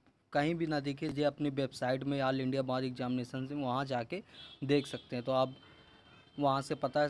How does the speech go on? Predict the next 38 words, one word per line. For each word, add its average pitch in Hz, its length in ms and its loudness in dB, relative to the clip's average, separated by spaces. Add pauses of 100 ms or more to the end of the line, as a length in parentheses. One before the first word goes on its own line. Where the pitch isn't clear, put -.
कर 151 160 -2
सकते 147 320 -8
हैं, 185 80 -6
क्योंकि 151 300 -4
कई 147 200 4
लोग 147 260 2
हैं, 147 120 -2
अ, 139 480 -4
वीडियो 139 460 0
है 151 240 -2
तो 156 120 -6
वो 135 240 -2
बना 131 300 2
रहे 135 140 -2
हैं, 143 180 -6
जिससे 131 320 -8
गलत 127 260 0
जानकारियाँ 123 600 -2
फैल 127 200 -4
रही 131 100 -4
हैं। 190 120 -8 (540)
तो 143 80 8
सबसे 143 280 6
पहले 147 240 10
All 147 200 12
India 143 220 10
Bar 139 200 10
Examination 135 600 8
पे 135 120 6
आ 127 140 12
गए, 151 140 6 (460)
तो 139 40 10
यहाँ 139 240 12
पे 143 120 6
देखिए 147 240 8
जो 151 120 8
पहले 139 400 10
ही 160 280 10